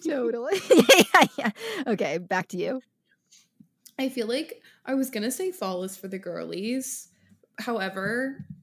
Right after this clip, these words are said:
Speaker 2: I do realize that, like, fall, like, the biggest thing about fall for a lot of people is, like, football season coming back around. So I guess fall is for the boys, which makes me, like, upset that we're in a boy season, 'cause this summer was so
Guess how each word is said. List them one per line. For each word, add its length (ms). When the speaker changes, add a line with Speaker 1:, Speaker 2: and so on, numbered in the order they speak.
Speaker 2:
I 60
do 220
realize 340
that, 100
like, 160
fall, 400
like, 160
the 80
biggest 480
thing 160
about 260
fall 360
for 120
a 60
lot 220
of 100
people 340
is, 120
like, 120
football 300
season 300
coming 220
back 200
around. 220
So 120
I 40
guess 320
fall 360
is 220
for 100
the 120
boys, 720
which 180
makes 220
me, 120
like, 140
upset 480
that 100
we're 120
in 60
a 100
boy 320
season, 460
'cause 140
this 180
summer 380
was 260
so 760